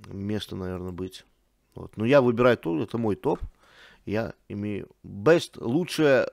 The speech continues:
ролевая игра. Киберпанк, кстати, есть тут. Monster Hunter Rise, Scarlet Nexus, Shin Megami Tensei пять и Tales of Arise. Ну, лучшая ролевая игра, наверное, в плане...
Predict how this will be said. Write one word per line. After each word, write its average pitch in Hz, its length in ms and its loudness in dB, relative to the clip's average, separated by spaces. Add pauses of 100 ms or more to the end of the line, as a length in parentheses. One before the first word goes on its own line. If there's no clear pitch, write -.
ролевая 127 600 4
игра. 117 460 4 (560)
Киберпанк, 110 760 4 (100)
кстати, - 380 0
есть 143 260 -2
тут. 151 200 -6 (280)
Monster 127 440 2
Hunter 107 400 2
Rise, 101 440 2 (180)
Scarlet 113 540 6
Nexus, 104 400 -2
Shin 147 340 -2
Megami 110 360 6
Tensei 101 400 -2
пять 135 360 2
и - 60 -12
Tales 123 420 2
of 101 160 -6
Arise. 98 420 0 (380)
Ну, 151 260 6
лучшая 131 520 2
ролевая 127 480 6
игра, 143 260 8
наверное, 123 460 4
в - 40 -8
плане... 113 440 2